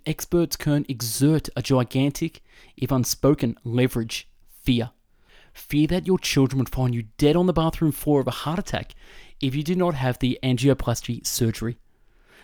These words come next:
The fear created by commercial experts may not quite rival the fear created by terrorists like the Ku Klux Klan,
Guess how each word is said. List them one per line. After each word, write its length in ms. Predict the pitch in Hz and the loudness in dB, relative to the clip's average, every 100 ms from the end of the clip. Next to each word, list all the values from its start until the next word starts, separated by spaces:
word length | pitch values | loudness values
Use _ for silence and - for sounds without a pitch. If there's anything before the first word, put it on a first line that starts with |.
| - | -4
The 80 | 131 | -4
fear 260 | - 185 | 0 0
created 460 | 190 - 180 170 165 | 0 -2 0 0 2
by 140 | 165 | 0
commercial 500 | 151 147 143 147 165 | 0 0 2 2 0
experts 460 | 131 - 135 113 - | -2 -4 -4 -4 -4
may 140 | 131 | -4
not 300 | 131 151 131 | -2 -2 -4
quite 320 | - 170 175 131 | -6 -6 -6 -2
rival 320 | 131 120 139 | -2 0 -2
the 80 | 135 | -6
fear 280 | - 120 | -4 -4
created 320 | 113 - 117 113 | -2 -2 -4 -2
by 160 | 120 | -6
terrorists 580 | - - 165 147 - - - - - - | -4 -2 0 0 -2 -12 -20 -20 -20 -6
like 160 | 120 - | -6 -4
the 80 | |
Ku 260 | - - 143 | -8 -4 -4
Klux 380 | - 139 - - | -4 -10 -12 -14
Klan, 420 | - 120 131 | -8 -4 -4